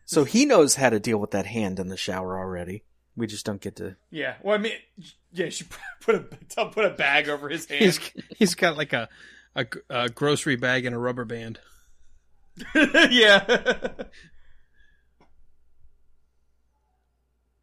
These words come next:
Speaker 2: Um, yeah. All right. That's, yeah, that's all my notes. I mean, that's a good way to, we're virtually wrapping up this minute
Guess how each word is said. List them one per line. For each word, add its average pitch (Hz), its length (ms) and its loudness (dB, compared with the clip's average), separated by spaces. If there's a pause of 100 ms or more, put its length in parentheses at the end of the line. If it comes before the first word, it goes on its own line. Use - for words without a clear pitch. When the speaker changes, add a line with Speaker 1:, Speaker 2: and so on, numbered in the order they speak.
(760)
Speaker 2:
Um, 113 440 -20 (500)
yeah. 202 200 -10
All 208 140 0
right. 233 80 0
That's, 185 180 -4
yeah, 247 200 -2
that's 190 180 -2
all 226 120 -4
my 220 120 -6
notes. 220 500 -6
I 185 120 -6
mean, 190 260 -10
that's 196 220 -4
a 202 60 -8
good 190 260 -6
way 185 140 -8
to, 170 240 -4 (880)
we're 190 260 -6
virtually 202 500 -2
wrapping 170 440 -2
up 175 140 -4
this 170 200 -10
minute 165 380 -8